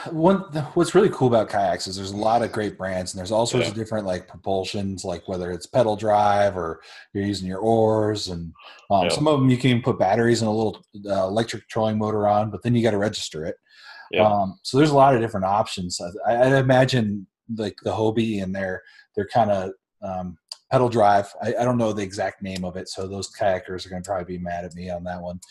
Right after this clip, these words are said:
Speaker 1: But, um, would probably be a good idea for the distances you'd have to cover there at Horsetooth.
Speaker 2: Yep, and that's the thing, you know, I, the, the lake is incredibly long. If, if I'm not, if I'm not wrong, I believe it's, uh,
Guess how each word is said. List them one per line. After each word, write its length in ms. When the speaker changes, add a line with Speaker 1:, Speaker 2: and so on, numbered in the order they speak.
Speaker 1:
But, 260
um, 280
would 120
probably 200
be 100
a 80
good 120
idea 320
for 360
the 60
distances 540
you'd 120
have 140
to 80
cover 280
there 240
at 80
Horsetooth. 480
Speaker 2:
Yep, 340
and 80
that's 180
the 60
thing, 260
you 120
know, 340
I, 160
the, 180
the 100
lake 400
is 400
incredibly 720
long. 380
If, 300
if 200
I'm 160
not, 220
if 180
I'm 120
not 260
wrong, 380
I 60
believe 360
it's, 280
uh, 360